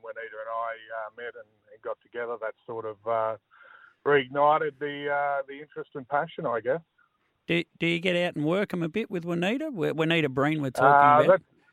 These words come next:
Speaker 1: that's, <clears throat> that's, that's my morning job, mate. So,
Speaker 2: Yep.
Speaker 1: uh, you know, generally five, five thirty, I, we were up, feet up, and, uh, I normally do a, a couple of trips, um,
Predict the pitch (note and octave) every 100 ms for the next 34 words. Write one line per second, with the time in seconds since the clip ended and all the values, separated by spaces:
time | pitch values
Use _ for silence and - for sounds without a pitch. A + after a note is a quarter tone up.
0 | _ _ _ _ _ E3 - - - C#3
1 | - - D3+ - C3 B2 A#2+ C#3+ D3+ C#3
2 | A#2 B2+ F3+ - - C3 B2+ B2 B2 B2
3 | B2+ B2 A#2 _ _ _ _ _ C3+ C3
4 | C3 C#3+ C#3 B2+ - C#3+ C#3+ - C#3+ C3
5 | D3 D3 D3 C#3 C#3 _ _ C3+ B2+ C3
6 | C3 C#3 - _ - C#3+ C3+ C3+ - C#3
7 | C3 C3 C3 C3 B2+ C3 C3 C3+ B2+ C3
8 | C3 C3+ C3 B2 A#2+ - _ _ D3+ C3+
9 | B2 D#3 D#3+ _ _ _ - B2+ C3 C3
10 | C3 C3